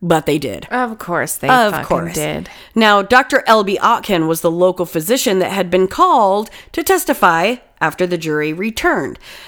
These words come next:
Speaker 1: Otkin basically said that he was there to uphold the purity of the South, and the boy had it coming.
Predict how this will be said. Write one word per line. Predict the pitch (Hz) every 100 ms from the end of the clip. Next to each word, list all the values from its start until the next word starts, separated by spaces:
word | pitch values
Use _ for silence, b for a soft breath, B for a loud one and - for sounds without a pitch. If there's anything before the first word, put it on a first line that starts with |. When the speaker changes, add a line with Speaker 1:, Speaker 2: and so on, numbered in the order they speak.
| B B
Speaker 1:
Otkin | 247 254 285
basically | 254 247 269 233
said | 226 196
that | 202
he | 190 247
was | 302 240
there | 202 226 247
to | 240 -
uphold | 285 302 - 254 262 208
the | 175
purity | - 247 254 262 254
of | 254 220
the | 226
South, | - 208 151 151 -
and | 214 233
the | 202
boy | 214 294 349 190
had | 190 285 294
it | -
coming. | - 220 208 123